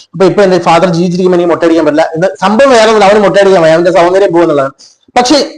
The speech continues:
എനിക്കിവിടെ തോന്നിയ ഒരു കാര്യം, അവിടെ ഒരു ബോക്സ് വെച്ചിട്ടുണ്ട്, അതിനകത്ത് ട്രിമ്മർ ആയിരിക്കും എന്ന് ഇവർ ഊഹിക്കുന്നുണ്ട്. അത് ട്രിമ്മർ ആയിരിക്കില്ല, അത് ചിലപ്പോൾ ഒരു കൺഗ്രാജുലേഷൻ ബോർഡ് ആയിരിക്കും. നിങ്ങൾ ഈ ടാസ്ക് ഏറ്റെടുത്തതിന്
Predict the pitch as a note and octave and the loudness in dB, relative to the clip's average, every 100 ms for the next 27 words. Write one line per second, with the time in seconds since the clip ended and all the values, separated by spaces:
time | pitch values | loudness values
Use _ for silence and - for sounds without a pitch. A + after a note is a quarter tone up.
0 | - A3 G3 A3+ C4+ B3+ A#3 A3+ G#3 F#3+ | -2 0 2 2 2 2 2 4 4 2
1 | G3 - _ - - A#3+ C#4+ D#4 D4+ D4 | -2 -8 _ -4 0 2 2 0 2 0
2 | A3 A3+ F3+ F3 G3+ G#3 G#3+ G3+ B3 A#3+ | 2 2 2 2 0 0 0 2 2 2
3 | A3 B3 B3 B3+ B3+ A#3+ A3+ G#3 C3+ - | 2 2 2 2 2 2 0 -2 -2 -8
4 | _ - C4 C#4+ B3+ C4+ D4 A#3+ A#3+ A#3+ | _ -6 -2 0 2 2 2 2 2 2
5 | G#3+ D3+ C3 - G#3 G#3+ G#3+ G#3 G#3+ G#3+ | 0 0 -2 0 0 2 2 2 2 2
6 | G3+ G3 G#3+ G#3 G3+ G3+ F#3+ - G3 F#3+ | 2 2 2 0 0 0 2 2 0 0
7 | F#3+ F#3+ F#3+ F3+ F#3+ G3+ F3+ F#3+ F3+ F3+ | 0 0 2 2 2 0 0 0 0 0
8 | E3+ | 0